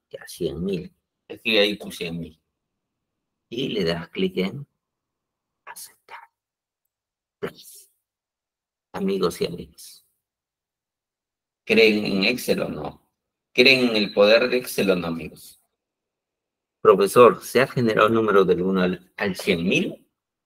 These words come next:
¿Qué dicen ustedes? ¿O solamente se ha generado como en el mío hasta el cuatrito nada más? "No, profesor, esto es una estafa, este Excel, Excel está bravo, ¿no?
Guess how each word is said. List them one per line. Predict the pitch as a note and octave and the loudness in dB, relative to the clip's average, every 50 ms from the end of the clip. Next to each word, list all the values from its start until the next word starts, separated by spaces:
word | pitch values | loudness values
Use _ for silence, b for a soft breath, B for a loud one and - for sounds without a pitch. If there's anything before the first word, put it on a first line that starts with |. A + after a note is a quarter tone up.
| _ _ _ | _ _ _
¿Qué | - D#3 D#3+ | 4 4 4
dicen | C3 G#2 - - F#2+ F2+ | 4 0 -2 -4 -4 -6
ustedes? | - - - - - - - - - - _ _ _ _ _ _ _ _ _ _ _ _ _ _ _ _ _ _ _ _ _ _ _ | -6 -8 -12 -12 -12 -12 -16 -20 -20 -20 _ _ _ _ _ _ _ _ _ _ _ _ _ _ _ _ _ _ _ _ _ _ _
¿O | A2+ G#2+ | -4 0
solamente | - D3 D3 C#3+ C3+ B2+ C3+ C3 B2+ B2 A#2+ A2+ | 4 6 6 6 8 6 4 2 0 -4 -8 -4
se | - - | -2 -2
ha | A#2 | 0
generado | - - A#2 A2 A2+ A2 A2 G2+ - | 2 2 4 6 8 8 8 6 4
como | A2+ G2+ G2 | 0 0 0
en | G2 F#2 | 0 2
el | F#2 F#2 F#2 | 2 2 2
mío | G2+ G2+ F#2+ F2+ | 0 0 0 -2
hasta | - - - E2+ | -2 0 0 0
el | D#2 - | 0 2
cuatrito | - F2+ D#2+ D#2 - F#2+ G2+ F#2+ - - | 2 2 2 2 0 -4 -6 -6 -4 -4
nada | E2 E2+ E2+ D#2 D2+ D#2 | -2 -2 -2 -2 -2 -4
más? | D#2 D#2 - - - - _ _ _ _ _ _ _ _ _ _ _ _ b b b b b _ _ _ _ _ _ | -6 -8 -10 -12 -18 -20 _ _ _ _ _ _ _ _ _ _ _ _ b b b b b _ _ _ _ _ _
"No, | - D#2+ F2+ F#2 G2 F#2 | 0 2 4 4 4 4
profesor, | G#2+ G#2 F#2+ F#2 G2+ F#2 F#2+ F#2+ F#2 | 4 2 4 2 2 2 2 4 4
esto | G2 F#2 F#2+ - | 4 2 2 0
es | G2 - - | -2 0 0
una | A#2 G2+ F2+ | 0 0 0
estafa, | - - - - - - - - - - - - F2+ E2 F2 F2+ F2 | -2 -4 -6 -4 -2 -2 -2 0 -2 -4 -4 -2 0 0 0 0 -2
este | G2 - - - A#2 | -4 -6 0 2 4
Excel, | G#2+ - - - - - A2 G#2+ A2+ A2 A2 G#2 G2 F#2 - B B B B B B B B B B B B | 4 4 2 -2 0 2 4 6 6 4 4 2 0 -4 -6 B B B B B B B B B B B B
Excel | - - - - - B2+ B2 | 0 0 0 4 4 6 6
está | A#2+ A2+ - - A2 A2 | 6 4 6 6 8 8
bravo, | A2 G#2+ G2 G2+ G2+ F#2+ F2+ F2+ - _ | 8 8 8 6 6 4 0 -4 -6 _
¿no? | _ - | _ -20